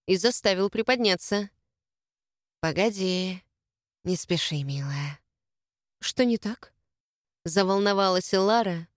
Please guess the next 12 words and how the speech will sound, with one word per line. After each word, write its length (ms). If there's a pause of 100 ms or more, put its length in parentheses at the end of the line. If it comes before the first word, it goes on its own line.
(180)
чувствуя 520
растерянность 720
и 40
недоумение. 920 (880)
Виктор 400
отпустил 540
ее 340
руки 300
и 60
наклонился 640
к 60
штанам, 560